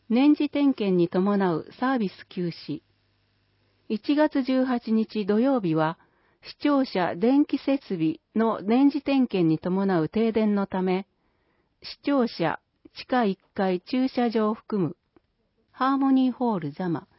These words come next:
座間コミュニティプラザが終日休館となります。視聴者敷地内の現金自動預け払い機、エーティーエムは利用可。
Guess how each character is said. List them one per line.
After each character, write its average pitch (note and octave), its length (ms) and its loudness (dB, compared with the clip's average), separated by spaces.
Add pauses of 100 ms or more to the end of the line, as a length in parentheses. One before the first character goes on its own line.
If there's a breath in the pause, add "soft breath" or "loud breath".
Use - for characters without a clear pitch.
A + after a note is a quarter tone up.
(400)
座 B3 160 0
間 A3+ 160 2
コ - 160 -8
ミ A3 100 -2
ュ - 40 0
ニ C4+ 160 0
テ - 120 -8
ィ B3 120 -4
プ B3 100 -8
ラ A3 140 -4
ザ F3 140 -4
が D3 220 -6 (140)
終 B3+ 160 -2
日 B3 160 -4 (140)
休 A3+ 180 -4
館 G#3+ 240 -4
と F#3 100 -6
な F3+ 140 2
り E3+ 100 0
ま E3 140 0
す。 - 60 -14 (1040)
視 - 180 -20
聴 C#4+ 200 -2
者 F#3 180 -6
敷 - 280 -14
地 - 140 -4
内 G#3+ 240 2
の D#3+ 220 0
現 A#3 320 0
金 C#4 220 2
自 B3+ 180 -2
動 A#3+ 320 0
預 G#3 200 -6
け C4 140 -4
払 A#3+ 320 -2
い A3+ 80 -4
機、 - 300 -8 (180)
エ A#3+ 160 0
ー C4 40 -4
テ - 160 -8
ィ A#3+ 140 -2
ー A3+ 40 -2
エ G#3+ 60 0
ム E3 180 -2 (120)
は A#3 220 -6
利 G#3 160 -4
用 G3+ 260 -4
可。 E3+ 200 -14